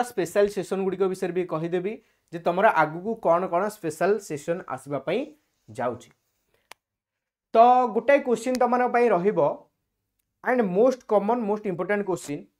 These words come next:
ଯଦି, ଟିକେ ଫଣ୍ଡାମେଣ୍ଟାଲ କ୍ୱେଶ୍ଚନ ରହିବ, ଅପସନ ରହିବ ନାହିଁ। ଯଦି ମୁଁ ଗୋଟେ କାମ କରୁଛି କୋଉଥିରେ ନା ଏମ୍ ଏସ୍ ୱାର୍ଡରେ,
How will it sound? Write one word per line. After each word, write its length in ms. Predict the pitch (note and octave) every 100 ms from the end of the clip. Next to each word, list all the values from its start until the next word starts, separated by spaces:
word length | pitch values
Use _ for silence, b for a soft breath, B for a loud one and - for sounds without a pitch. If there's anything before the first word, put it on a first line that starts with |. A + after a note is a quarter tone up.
| _ _ _ _ _ _ _ _ _ _ _ _ _ _ _ _ _ _ _
ଯଦି, 400 | C3+ F#3+ F#3 A#3 F3+ - _ _ _
ଟିକେ 160 | - A3 F#3+
ଫଣ୍ଡାମେଣ୍ଟାଲ 480 | E3+ E3 D#3+ F3+ F#3
କ୍ୱେଶ୍ଚନ 320 | F3+ F3 F3+
ରହିବ, 140 | C#3+ F3+ F#3
ଅପସନ 260 | C3 - D#3+ D3+
ରହିବ 180 | C3 D3 C#3
ନାହିଁ। 220 | A2 G2 _ _ _ _ _ _ _ _
ଯଦି 380 | A#2+ F3 G3+ E3+ - - _ _ _ _ _ _ _
ମୁଁ 180 | F3+ C4 E4 - _ _ _ _
ଗୋଟେ 180 | G#3+ C#4 C#4+ G#3
କାମ 280 | F#3 A3 A#3+
କରୁଛି 280 | A3+ A3+ A#3
କୋଉଥିରେ 380 | A3+ A3 G#3+ A#3 D4 G#3+
ନା 80 | G#3+
ଏମ୍ 160 | G3 G#3
ଏସ୍ 160 | A3+ A3+
ୱାର୍ଡରେ, 400 | G#3 G#3 D3